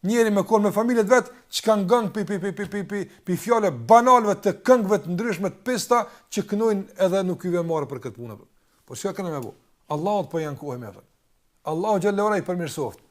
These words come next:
Allahu xhallahu ala na ruajt nga mos përfshirja me ndrim të madh, që vallai ka mundësi të gjithëve Allahu xhallahu ala me na përfshin këtë dënim ato. Pa kjo është mungesë turpi, mungesë marrë.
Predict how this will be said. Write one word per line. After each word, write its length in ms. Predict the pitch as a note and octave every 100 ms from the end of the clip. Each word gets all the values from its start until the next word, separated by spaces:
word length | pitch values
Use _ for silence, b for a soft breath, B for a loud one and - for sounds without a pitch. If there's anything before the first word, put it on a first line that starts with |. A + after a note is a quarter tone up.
| _ _ _ _ -
Allahu 300 | E3 A3 G3
xhallahu 320 | G#3+ G#3 G#3+ A3
ala 240 | A3+ A3
na 220 | G#3 G3+ G3
ruajt 540 | B3 B3+ B3 C#4 - - _ _ _ _ _ D#3+
nga 180 | D#3+ G#3+
mos 320 | F#3+ G#3 G3 -
përfshirja 480 | G#3+ F3+ - C4 B3
me 140 | A3 G#3+
ndrim 260 | F#3 A#3 F#3
të 160 | E3
madh, 300 | G#3 A#3+ C#3+ - _ _ _ _ _ _ _ _
që 140 | - D#3+
vallai 220 | G3+ A3
ka 160 | G#3 G#3
mundësi 300 | G3+ - G3+
të 100 | C#3
gjithëve 280 | F#3 F#3+ F3+
Allahu 320 | F3 F#3 F3
xhallahu 320 | D#3+ E3+ E3+
ala 160 | F3+ E3+
me 80 | D#3+
na 80 | D3+
përfshin 240 | C#3 C#3
këtë 160 | C#3+ B2+
dënim 240 | A#2+ A2
ato. 160 | - _ _ _ _ _ _ _ _ _ _
Pa 80 | B2+
kjo 220 | - A#3
është 160 | F#3+ F#3
mungesë 360 | F3 G#3 F3 -
turpi, 340 | A#3+ D3+ - - _ _
mungesë 360 | - D3+ D#3+ E3
marrë. 320 | G3+ G#3 C#3+